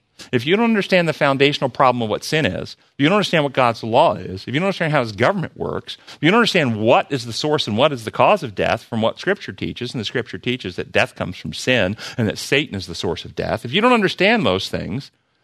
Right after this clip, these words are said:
then you're gonna misinterpret these types of things that's going on. First, and, and, and, and when God warned about Adam and Eve in the Garden of Eden, that the day they eat, they will die, the, quote, punishment for sin, the wages of sin is death that the Bible talks about.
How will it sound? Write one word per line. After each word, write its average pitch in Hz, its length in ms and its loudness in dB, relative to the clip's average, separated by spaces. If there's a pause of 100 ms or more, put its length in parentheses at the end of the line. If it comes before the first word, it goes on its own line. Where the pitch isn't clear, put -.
(120)
then 160 180 4
you're 160 120 0
gonna 165 160 2
misinterpret 180 720 2
these 107 220 -2
types 107 260 0
of 123 120 -4
things 139 260 -4
that's 147 180 -6
going 160 240 0
on. 175 220 2
First, 285 400 2
and, 127 180 2 (180)
and, 143 240 0
and, 131 200 2 (260)
and 156 120 4
when 156 120 4
God 165 220 4
warned 262 420 6
about 127 420 4 (280)
Adam 131 240 4
and 123 80 4
Eve 151 300 4
in 113 120 2
the 123 80 2
Garden 123 280 2
of 110 100 -4
Eden, 139 300 2
that 127 120 4
the 117 100 2
day 127 200 2
they 127 100 2
eat, 131 140 4
they 113 80 -4
will 107 100 -2
die, 151 480 0 (480)
the, 139 240 4 (100)
quote, - 380 0
punishment 220 540 2
for - 60 -6
sin, 135 100 0
the 107 80 2
wages 160 480 4
of 147 80 -2
sin 147 160 2
is 123 120 2
death 147 680 0 (220)
that 117 40 -10
the 117 80 -4
Bible 113 260 2
talks 101 300 0
about. 110 320 0